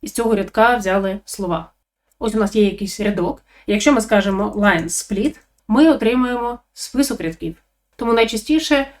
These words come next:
ви будете отримувати списки саме через те, що ви робите щось з якимись рядками,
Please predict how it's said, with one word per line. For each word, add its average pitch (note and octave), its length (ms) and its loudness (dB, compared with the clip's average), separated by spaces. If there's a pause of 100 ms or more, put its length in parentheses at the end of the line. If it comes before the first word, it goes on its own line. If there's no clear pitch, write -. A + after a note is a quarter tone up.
(140)
ви G#3 80 -4
будете A3 260 0
отримувати G#3+ 460 0
списки C4+ 420 -2
саме A3+ 320 0
через G#3 240 -4
те, A#3+ 100 -4
що A3 160 -4
ви G#3+ 260 2
робите G#3 440 2
щось - 480 -4 (220)
з G3+ 120 -6
якимись G3+ 340 -2
рядками, C#4 540 2